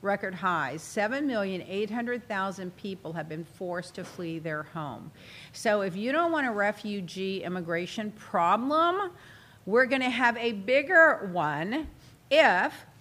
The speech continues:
we have to take care of all these refugees leaving their homes. Apparently, uh, thousands of elephants died at the biggest, in the biggest drought in, I forget which country recently. And now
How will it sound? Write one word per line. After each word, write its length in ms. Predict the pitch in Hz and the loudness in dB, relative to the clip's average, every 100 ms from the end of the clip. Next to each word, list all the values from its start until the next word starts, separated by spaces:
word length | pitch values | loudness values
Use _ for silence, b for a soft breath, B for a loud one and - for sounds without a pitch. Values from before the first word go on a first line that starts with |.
| - - | -16 -4
we 240 | 214 220 | -2 0
have 480 | 233 202 190 208 - - | 2 6 6 4 -2 -12
to 120 | - 220 | -4 -2
take 320 | 233 208 208 | 0 0 0
care 340 | - 185 196 | -2 2 2
of 80 | 180 | 2
all 220 | 190 208 | 4 4
these 240 | 226 240 208 | 2 -2 2
refugees 1000 | 226 - 214 196 170 294 202 170 190 | 4 4 0 -8 -4 -2 -2 -4 -6
leaving 380 | 202 254 262 220 | -6 -4 -4 -4
their 180 | 208 202 | -4 -2
homes. 500 | 226 392 180 127 - - B B B 202 | 2 2 2 -2 -12 -20 B B B -4
Apparently, 840 | 202 262 320 453 220 175 170 208 247 - - | -2 0 2 2 2 0 -4 -4 -8 -16 -6
uh, 360 | 208 208 190 160 - - | 0 2 2 -2 -4 0
thousands 540 | 247 285 349 269 233 | 4 4 4 0 -2
of 100 | 226 | -2
elephants 580 | - 294 453 349 208 180 | 2 2 2 0 -4 -4
died 440 | 160 131 120 127 123 | -4 -2 -2 -6 -8
at 120 | 180 | -6
the 80 | 190 | -6
biggest, 360 | 185 180 190 | -4 -6 -8
in 120 | - 202 | -6 -6
the 80 | |
biggest 360 | 180 180 170 - | -6 -6 -8 -8
drought 540 | 185 165 139 117 - - B B - | -2 0 0 -4 -12 -18 B B -6
in, 400 | 196 185 175 170 | -2 -2 -2 -6
I 140 | 180 185 | -4 -4
forget 280 | 180 175 143 | -4 -6 -6
which 220 | 170 - | -8 -8
country 360 | 170 160 160 151 | -8 -6 -8 -8
recently. 720 | 156 147 143 113 127 202 269 B B B - | -8 -8 -10 -10 -8 -8 -8 B B B -2
And 160 | 226 233 | 0 2
now 500 | 233 294 320 302 277 | 2 2 2 2 0